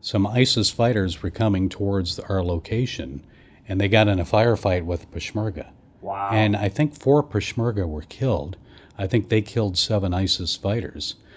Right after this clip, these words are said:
Speaker 1: Uh, and then the next day there was a funeral. They asked us if we wanted to go to it, and I said, "Well, not really. We gotta get going back <laughs> into,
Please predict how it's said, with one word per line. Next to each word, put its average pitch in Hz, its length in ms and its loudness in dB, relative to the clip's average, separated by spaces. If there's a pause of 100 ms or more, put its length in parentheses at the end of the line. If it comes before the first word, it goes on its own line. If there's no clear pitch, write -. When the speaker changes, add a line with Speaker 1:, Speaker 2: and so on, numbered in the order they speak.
(260)
Speaker 1:
Uh, 92 240 0
and 101 180 2
then 104 140 2
the 95 60 2
next 98 280 0
day 110 160 0
there 90 140 -4
was 78 160 -6
a 80 80 -4
funeral. 117 400 -2
They 78 100 -6
asked 92 300 -2
us - 160 -4
if 82 100 -10
we 80 80 -8
wanted 82 300 -6
to 76 40 -12
go 95 240 -2
to 87 80 -2
it, 71 60 -10
and 76 100 -8
I 76 40 -8
said, 82 200 -14
"Well, 80 140 -12 (100)
not 85 220 -10
really. 104 220 -2
We 90 100 -2
gotta 80 220 -6
get 76 180 -10
going 95 280 -2
back 87 280 -2
<laughs> - 0 -
into, 131 140 2